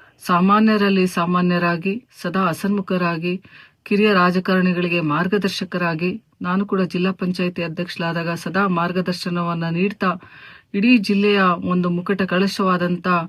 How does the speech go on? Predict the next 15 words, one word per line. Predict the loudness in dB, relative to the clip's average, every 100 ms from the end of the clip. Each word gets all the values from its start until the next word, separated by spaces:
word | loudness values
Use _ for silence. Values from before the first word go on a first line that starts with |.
| -10 -20 -20 -20 -4
ಇವತ್ತು | -4 -2 -4
ವ್ಯಕ್ತಿಯನ್ನ | -6 -2 2 4 4 2 0 -10 _ _
ನಾವು | -4 -2 -2
ಕಳ್ಕೊಂಡಿರುವಂಥದ್ದು, | -2 -2 0 0 0 0 0 -2 -2 0 -2 -10 _ _ -8
ಇದು | -6
ಎಂದಿಗೂ | -4 -2 -2 -4
ಕೂಡ | -6 -2 -2 -4 -12 -20 -20 _
ತುಂಬ | -10 -6
ಒಂದು, | -4 -4 -4 -4 -4 -6 -8 -12 -20 -20 _
ಆ, | -8 -6
ತುಂಬಲಾರದ | -4 -2 -2 -2 -2
ನಷ್ಟ | -2 -4 -4 -2
ಅಂತ | -2 -2
ಹೇಳೋದಕ್ಕೆ | -6 -8 -8
ಬಯಸ್ತೀನಿ. | -8 -6 -4 -4